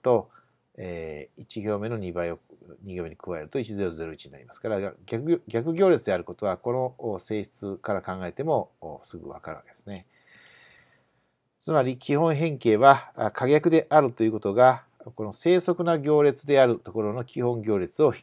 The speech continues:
かけるという、えー、かけた結果得られるものというふうにして、えー、言い換えることができるわけですね。はい。今度は、あ、ある行をゼロでない定数倍する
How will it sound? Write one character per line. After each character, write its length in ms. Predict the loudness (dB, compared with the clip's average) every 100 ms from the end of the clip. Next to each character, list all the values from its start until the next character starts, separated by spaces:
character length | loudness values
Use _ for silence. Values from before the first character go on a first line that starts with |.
| _
か 140 | -10 2
け 140 | 4
る 100 | 4
と 120 | 0
い 60 | -6
う、 60 | -6 _ _ _ _ _ _ -14
え 200 | -12 -12
ー、 0 | _ _
か 100 | 0
け 100 | 2
た 120 | 2
結 160 | 0 0
果 140 | 0
得 120 | 2 2
ら 80 |
れ 60 | 2
る 80 | 0
も 80 | -6
の 160 | -14 _ _
と 80 | -2
い 60 | -2
う 60 |
ふ 100 | 0
う 180 | -4 -6 _ _
に 80 | -20
し 80 | -6
て、 240 | 0 0 0
え 300 | -6 -6 -10
ー、 40 |
言 80 | -12
い 60 | -10
換 120 | -10
え 60 | -10
る 40 |
こ 120 | -12 -4
と 80 |
が 80 | -2
で 80 | -4
き 80 | -8
る 60 |
わ 60 | -20
け 60 | -20
で 60 |
す 60 | -14
ね。 180 | -14 -14 _ _ _ _ _ _ _ _ _ _ _ _ _ _ _ _ _ _ _ _
は 180 | -2 -2
い。 100 | -2 _ _ _ _ _
今 200 | -2 2
度 100 | 6
は、 320 | 6 6 0 -8
あ、 300 | 0 0 4
あ 160 | 6 6
る 160 | 6
行 220 | 4 4
を 220 | 6 4 2
ゼ 160 | 2 4
ロ 100 | 4
で 60 |
な 120 | 2 -2
い 60 |
定 200 | 0 -2
数 240 | -2 -8 -4
倍 180 | -4
す 120 | -6
る 120 | -14